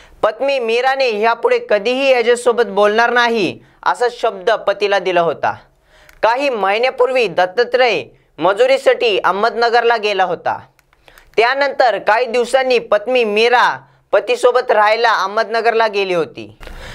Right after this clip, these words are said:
रवींद्र सुरुशे, Zoom on न्यूज, मेहकर.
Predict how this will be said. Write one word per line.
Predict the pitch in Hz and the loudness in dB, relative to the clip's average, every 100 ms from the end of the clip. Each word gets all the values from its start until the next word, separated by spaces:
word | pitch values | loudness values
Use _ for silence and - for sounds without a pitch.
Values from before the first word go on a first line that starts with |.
| - - | -6 2
रवींद्र | 151 175 185 180 180 165 | 2 4 2 2 2 0
सुरुशे, | 160 208 208 208 220 208 190 156 135 | 2 2 2 2 2 2 -2 -6 0
Zoom | 160 165 | 2 4
on | 165 | 2
न्यूज, | 165 165 160 - | 2 0 -2 -2
मेहकर. | 160 156 127 107 | 0 0 0 -2